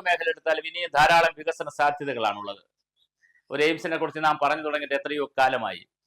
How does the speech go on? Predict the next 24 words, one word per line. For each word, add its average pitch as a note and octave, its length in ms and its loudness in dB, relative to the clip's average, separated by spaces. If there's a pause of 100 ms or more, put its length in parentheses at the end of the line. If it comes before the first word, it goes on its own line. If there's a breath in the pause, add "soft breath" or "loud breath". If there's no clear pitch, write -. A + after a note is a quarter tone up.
(240)
പാലക്കാട് D3+ 420 4
ഇന്റഗ്രൽ D#3 300 -4
കോച്ച് D3+ 280 -4
ഫാക്ടറി D3+ 280 0
വന്നു, D3+ 300 0 (120)
വന്നു D3 280 -2
എന്ന് D3+ 100 -12
പറഞ്ഞ് C#3+ 200 -4
അത് C3+ 180 -8
പോയി C3 200 -2
ഇവിടുന്ന്. A2 340 -10 (600)
കഞ്ചിക്കോട് C#3+ 400 -4
വരുമെന്ന് C#3+ 360 -4
പറഞ്ഞിട്ട് C#3 280 -4
അത് C3 140 -4
പോയി. A#2 240 -6 (480)
അപ്പൊ C#3 200 0 (180)
ഗൗരവമായ E3+ 560 2
പുതിയ D#3 160 -2
വ്യവസായങ്ങൾ, E3 600 2
ചെറുകിട D#3 340 0
വ്യവസായങ്ങൾ, D#3 600 0 (840 soft breath)
അതുപോലെ D#3 380 2
തന്നെ D#3 200 0